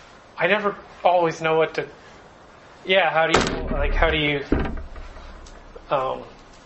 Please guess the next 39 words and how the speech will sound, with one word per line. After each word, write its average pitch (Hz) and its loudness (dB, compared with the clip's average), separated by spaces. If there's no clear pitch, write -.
it's 175 0
a - -4
good 190 0
question. 180 2
I 151 2
don't 165 2
know 165 2
if 147 0
I 151 4
have - -6
any, - -14
<laughs> - -
I, - -8
yeah, 160 2
I 151 4
don't 147 4
know 147 -2
if 147 -6
I 147 0
have 139 -4
a, - -10
like 143 -2
a, 139 4
like 139 -4
a, 143 0
I 175 6
mean, 175 0
there's 175 2
definitely 180 2
an 160 -2
upside 160 2
down, 147 2
backwards 143 0
way 143 2
to 143 -4
the 131 -4
kingdom 135 -6
of 123 -4
God 139 2